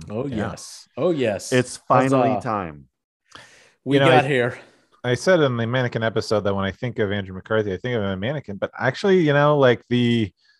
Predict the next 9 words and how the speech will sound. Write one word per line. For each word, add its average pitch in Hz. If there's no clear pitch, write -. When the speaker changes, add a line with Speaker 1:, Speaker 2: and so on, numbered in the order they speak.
Speaker 2:
him, 170
Larry 160
in 120
the, 104
in 113
that 95
summerish 139
outfit, 151
that, 143